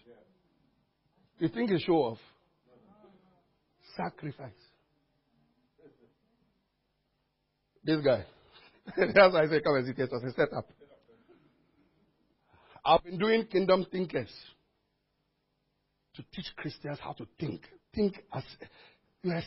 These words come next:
servant, sacrificial, dominate the earth, serve the earth.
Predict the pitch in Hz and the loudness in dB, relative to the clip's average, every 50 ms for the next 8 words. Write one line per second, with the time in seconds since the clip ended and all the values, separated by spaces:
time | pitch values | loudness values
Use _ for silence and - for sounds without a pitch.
0 | - - 220 220 202 123 87 - - - - - - - - - - - - 220 | -8 -8 -6 -6 -6 -8 -8 -12 -20 -20 -14 -6 -6 -6 -4 -4 -6 -4 -4 -4
1 | - - - - - - - - - - - - - 135 120 139 - 233 202 185 | -4 -4 -6 -8 -8 -12 -18 -20 -20 -20 -20 -20 -18 -18 -12 -2 2 4 4 4
2 | 175 190 196 185 190 196 190 196 175 - - - - 165 156 - 143 123 - - | 6 6 6 6 8 8 6 6 4 0 -8 -12 -6 -6 -4 -4 -4 -8 -8 -14
3 | - _ - - - - - - - - 208 202 175 156 139 165 - - - - | -20 _ -20 -20 -20 -20 -8 0 4 4 4 4 2 0 -4 -6 -2 0 0 0